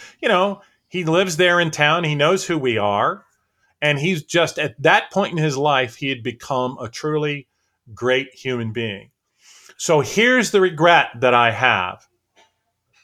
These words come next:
that I didn't think, I was so, you know, I was still, I was relatively young at the time and still kind of awestruck by him because I loved his music.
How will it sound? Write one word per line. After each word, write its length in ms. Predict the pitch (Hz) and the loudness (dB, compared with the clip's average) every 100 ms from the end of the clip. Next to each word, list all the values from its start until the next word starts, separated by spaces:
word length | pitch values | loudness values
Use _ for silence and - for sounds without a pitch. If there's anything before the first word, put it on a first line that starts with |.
| _ _ _ 117 | _ _ _ -2
that 420 | 135 131 123 123 - | 4 6 4 2 -6
I 180 | 131 143 | 2 4
didn't 280 | 151 170 160 | 4 2 -2
think, 260 | - 160 165 | -2 -2 2
I 240 | 147 151 | 4 4
was 280 | 156 143 - | 4 2 2
so, 520 | 180 185 190 185 - _ - | 4 4 4 2 -4 _ -20
you 240 | - 175 | -8 0
know, 220 | 165 135 139 | 2 4 2
I 160 | 165 | 0
was 120 | 175 | -2
still, 440 | - 208 214 196 - | -4 0 0 0 -4
I 80 | 180 | -6
was 140 | 180 | -4
relatively 640 | 170 214 208 170 170 147 135 | -2 2 2 0 -4 -4 -4
young 300 | 127 123 117 | -2 -2 -4
at 80 | |
the 80 | 113 | -6
time 440 | 117 117 107 120 131 _ _ _ _ - | -6 -4 -4 -6 -8 _ _ _ _ -4
and 440 | 139 135 131 127 | 0 2 2 0
still 300 | 120 - 165 | -4 -2 -2
kind 280 | 160 151 143 | 0 -2 0
of 200 | 127 101 _ - | -2 -4 _ 0
awestruck 580 | 135 131 - 135 117 | 0 0 -2 -2 -2
by 140 | - 107 | -2 -2
him 180 | 113 147 | -2 -4
because 280 | 139 123 | -4 0
I 80 | 113 | 0
loved 360 | 117 123 135 120 | 0 2 0 0
his 220 | 110 98 | -8 -6
music. 360 | 104 101 135 | -8 -8 -10